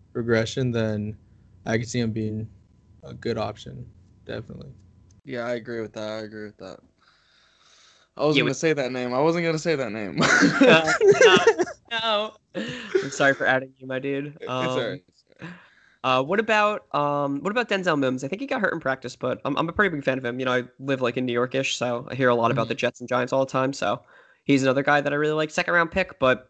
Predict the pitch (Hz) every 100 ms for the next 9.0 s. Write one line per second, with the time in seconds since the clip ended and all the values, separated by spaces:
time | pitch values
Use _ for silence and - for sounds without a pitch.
0 | _ - 143 175 170 202 180 160 165 156
1 | 139 - _ _ _ _ _ _ _ _
2 | 147 165 139 147 170 196 190 - 147 147
3 | 156 220 180 156 135 131 123 127 131 135
4 | 143 135 117 117 120 123 147 131 113 120
5 | 123 123 117 110 - _ _ - 143 143
6 | 135 131 139 127 120 120 120 113 110 110
7 | 120 117 131 135 127 123 117 120 107 113
8 | - 113 110 107 107 - _ _ 131 123